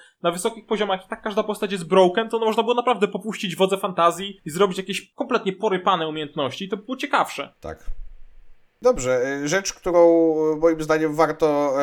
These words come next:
Speaker 2: y, wspomnieć i która jest skandaliczna i dyskredytuje piątą edycję Dungeons and Dragons jako dobrego R P G, y, w ogóle, to, że edycje limitowane nie mają wspólnej oprawy graficznej i za to po prostu Wizardom należy się publiczna chłosta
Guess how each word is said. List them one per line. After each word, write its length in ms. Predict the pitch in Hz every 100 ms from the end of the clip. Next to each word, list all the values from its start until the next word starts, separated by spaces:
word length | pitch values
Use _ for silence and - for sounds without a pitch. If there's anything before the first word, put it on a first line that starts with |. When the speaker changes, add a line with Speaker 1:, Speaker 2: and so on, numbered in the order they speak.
| 139 139
Speaker 2:
y, 40 |
wspomnieć 640 | 135 - - 160 147 135 127
i 60 |
która 220 | 131 151 143
jest 240 | 135 -
skandaliczna 800 | - 170 160 151 151 160 - 135
i 80 | 135
dyskredytuje 760 | 147 - 151 143 143 160 143
piątą 480 | 135 143 135 135 127
edycję 340 | 123 127 -
Dungeons 520 | 127 131 127 123 127 127
and 120 | 123
Dragons 360 | 127 120 123
jako 180 | 123 127
dobrego 480 | 123 127 127 120 120
R 140 | 120
P 120 | 123 123
G, 300 | 123 123 123 - - _ -
y, 60 | 98
w 80 | 135
ogóle, 580 | 214 147 120 110 98 - _ - -
to, 140 | 127
że 140 | 127 139
edycje 500 | 127 139 147 151 143
limitowane 640 | 139 143 147 143 139 139
nie 100 | 139
mają 260 | 135 139 135
wspólnej 800 | - - 139 135 131 131 127 123
oprawy 400 | 127 131 123 120
graficznej 640 | 127 139 156 - 117 110
i 60 | 113
za 140 | 110
to 120 | 117
po 80 | 117
prostu 380 | 110 110 - 117
Wizardom 420 | 117 113 110 117
należy 280 | 110 110 110
się 120 | 113
publiczna 500 | 104 104 110 - 110
chłosta 640 | 110 117 120 127 120 117